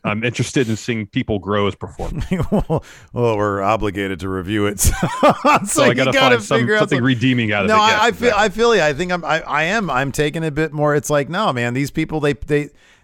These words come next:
Speaker 2: they, they ditched what worked, and they're putting, uh, something else on cable T V.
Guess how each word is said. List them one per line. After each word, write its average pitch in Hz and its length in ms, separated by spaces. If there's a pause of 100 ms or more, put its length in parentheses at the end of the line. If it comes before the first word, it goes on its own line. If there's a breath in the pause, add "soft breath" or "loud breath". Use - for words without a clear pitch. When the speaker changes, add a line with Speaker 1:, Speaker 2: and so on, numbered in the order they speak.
Speaker 2:
they, 143 360
they 131 280
ditched 117 460
what 127 240
worked, 131 520 (360)
and 131 440
they're 131 160
putting, 151 600
uh, 127 320
something 131 400
else 135 320
on 123 240
cable 127 320
T 131 240
V. 127 440